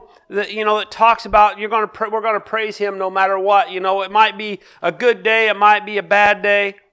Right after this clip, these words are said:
The title of the message is When Chains Bring Gains. Recognizing that sometimes through our bad circumstances, God will prosper. Maybe not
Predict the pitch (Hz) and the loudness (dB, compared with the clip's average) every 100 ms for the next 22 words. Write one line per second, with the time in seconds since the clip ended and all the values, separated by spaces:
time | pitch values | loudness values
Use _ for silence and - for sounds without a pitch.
0 | _ _ _ _ 196 196 269 311 285 247 | _ _ _ _ -6 2 4 6 6 4
1 | 233 269 254 226 190 208 196 - - _ | 2 2 0 -10 -4 -2 -2 -6 -20 _
2 | _ _ 175 226 220 - 233 269 277 277 | _ _ -4 -4 -4 -8 -2 -2 -2 -4
3 | 285 269 - - - _ _ 160 202 226 | -6 -10 -14 -20 -20 _ _ -4 -2 0
4 | 233 233 233 202 _ 165 160 196 180 151 | 0 -4 -8 -12 _ -8 -4 -2 -2 -6
5 | 117 104 - _ _ _ _ _ _ _ | -10 -14 -20 _ _ _ _ _ _ _
6 | 160 247 302 302 240 247 247 247 202 226 | -2 2 2 0 -4 2 2 2 -2 -8
7 | 208 - 262 294 277 - 294 285 202 151 | -10 -6 -2 -2 -4 -4 -2 0 -2 -4
8 | 139 175 190 _ _ _ _ _ _ _ | -8 -12 -16 _ _ _ _ _ _ _
9 | _ _ _ _ _ _ _ _ _ - | _ _ _ _ _ _ _ _ _ -2
10 | 339 330 277 214 277 285 233 - 294 285 | 2 6 6 8 6 6 2 0 2 2
11 | 240 208 214 202 202 202 214 226 220 _ | -2 -8 -6 -4 -4 -6 -10 -10 -16 _
12 | _ _ _ _ _ _ _ 151 262 285 | _ _ _ _ _ _ _ 2 2 4
13 | 294 277 277 269 - 269 285 262 - 208 | 0 4 4 4 4 6 6 4 -2 -2
14 | 175 131 - _ 185 233 240 240 233 233 | -2 -2 -8 _ -4 -2 -2 4 4 4